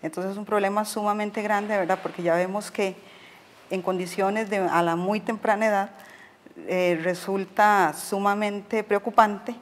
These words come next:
porque, este, ya sí hay que tomar en cuenta, ¿verdad? Un montón de factores que están alrededor de los chicos que están consumiendo este tipo de sustancias. En el caso de,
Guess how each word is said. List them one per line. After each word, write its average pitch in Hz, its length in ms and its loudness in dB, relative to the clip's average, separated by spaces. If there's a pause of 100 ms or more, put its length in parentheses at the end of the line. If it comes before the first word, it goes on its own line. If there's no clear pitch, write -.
(600)
porque, 214 760 2
este, 180 360 -6
ya 180 640 2 (160)
sí - 180 0
hay 185 120 4
que - 140 -6
tomar 170 280 0
en 175 100 -4
cuenta, 165 560 -6 (340)
¿verdad? 180 200 0
Un 196 80 -2
montón 202 240 -4
de 208 60 -4
factores 208 440 0
que 180 60 -10
están 175 240 2
alrededor 208 560 4 (680)
de 208 260 -2
los 220 120 -6
chicos 180 200 -12
que - 80 -8
están 170 160 -6
consumiendo 160 640 -6
este - 180 -12
tipo 165 220 -8
de 165 80 -4
sustancias. 175 640 -2
En 196 160 -2
el 185 160 -2
caso 208 480 2
de, 220 380 -2